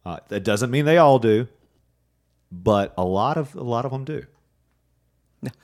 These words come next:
Speaker 2: exactly. And that, I had a sponsee that, uh, he needed to make an amend to an ex-wife. We're sitting there on Saturday morning, he said, "Well, I'm ready to make my amend to her." He says, "But I haven't talked to her in five years. What do I do?" I said,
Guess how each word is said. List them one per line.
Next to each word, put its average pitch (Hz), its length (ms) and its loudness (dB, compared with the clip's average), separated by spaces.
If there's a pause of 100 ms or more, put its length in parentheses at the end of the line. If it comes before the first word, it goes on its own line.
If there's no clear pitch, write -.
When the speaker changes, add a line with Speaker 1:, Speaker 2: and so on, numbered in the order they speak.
(320)
Speaker 2:
exactly. 135 520 -4
And 117 100 -6
that, 135 160 -6
I 123 60 -8
had 135 160 -4
a 113 40 -10
sponsee 127 680 -8 (840)
that, - 280 -8
uh, 101 240 -10 (440)
he 151 100 -6
needed 139 140 -2
to 120 40 -8
make 123 160 -6
an 117 60 -12
amend 110 280 -10
to 113 80 -10
an 104 80 -12
ex-wife. 120 540 -8 (760)
We're 143 100 -2
sitting 143 260 -4
there 139 120 -2
on 131 80 -6
Saturday 135 400 -4
morning, 110 480 -6 (840)
he 113 40 -8
said, 104 180 -12
"Well, 131 140 0
I'm 123 100 -4
ready 139 180 -2
to 131 80 -6
make 139 240 -6
my 131 160 -4
amend 143 360 -4
to 107 140 -10
her." 110 100 -6
He 117 100 -8
says, 107 260 -10
"But - 320 -16
I - 40 -16
haven't 156 260 -6
talked 160 260 -6
to 139 60 -4
her 117 80 -4
in 110 80 -6
five 107 320 -6
years. 151 520 -14 (480)
What 147 140 -4
do 147 100 -2
I 131 100 -4
do?" 180 200 -6
I 170 40 -6
said, - 240 -16